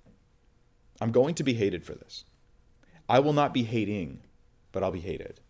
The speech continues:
And you can just realize that's gonna happen. Then you've got, like, ninety percent of the battle won already. If you're willing to say, "Those who desire to live godly in Christ Jesus will suffer persecution." It's just gonna happen.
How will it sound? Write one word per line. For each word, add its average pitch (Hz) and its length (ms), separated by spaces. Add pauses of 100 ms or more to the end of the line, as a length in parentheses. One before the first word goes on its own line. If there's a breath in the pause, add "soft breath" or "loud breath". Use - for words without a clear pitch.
(540)
And 98 120
you 107 60
can 131 100
just 107 200 (300)
realize 90 300
that's 80 160
gonna 85 140
happen. 87 380 (1200)
Then 101 160
you've 101 120
got, 101 240
like, 90 100
ninety 87 280
percent - 260
of 78 60
the 80 60
battle 76 260
won 71 160
already. - 320 (1400)
If - 60
you're 92 80
willing 92 180
to 92 60
say, 87 160
"Those 92 200
who 143 80
desire 101 280
to 95 60
live 87 120
godly 92 300
in 92 40
Christ 90 240
Jesus 87 320
will - 100
suffer - 240
persecution." - 520
It's - 100
just - 160
gonna 78 120
happen. 65 260